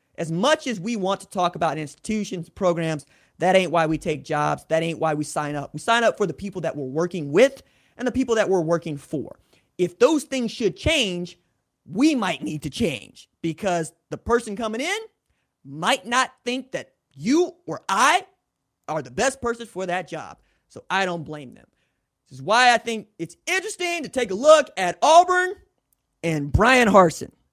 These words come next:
Okay, man. This one got heated up quick, fast, in a hurry late last week. Okay?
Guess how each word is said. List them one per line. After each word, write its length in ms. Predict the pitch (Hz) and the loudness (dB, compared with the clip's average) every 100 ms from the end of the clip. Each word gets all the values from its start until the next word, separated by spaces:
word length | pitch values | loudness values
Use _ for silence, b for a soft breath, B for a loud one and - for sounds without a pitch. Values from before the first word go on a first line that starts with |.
| _ _ | _ _
Okay, 500 | 156 233 - 214 180 - | 8 8 8 6 4 2
man. 360 | 165 226 190 - _ _ _ _ _ _ _ _ _ | -4 -2 -2 -4 _ _ _ _ _ _ _ _ _
This 380 | 147 269 392 392 | -4 2 2 2
one 320 | 277 240 214 - | -2 -2 -4 -4
got 260 | 220 208 | -2 -2
heated 400 | - 240 269 262 | -4 -4 -4 0
up 300 | 240 214 214 | 4 4 2
quick, 200 | - 254 - | -6 -8 0
fast, 340 | 220 208 208 | 0 0 -4
in 60 | 185 | -8
a 60 | |
hurry 380 | 175 202 190 160 | -4 -4 -4 -4
late 520 | 143 151 170 269 339 | -6 -4 4 4 4
last 340 | 220 175 131 160 | 0 -2 -4 -10
week. 180 | 101 _ _ _ _ _ _ | -12 _ _ _ _ _ _
Okay? 320 | 202 233 294 | 8 8 6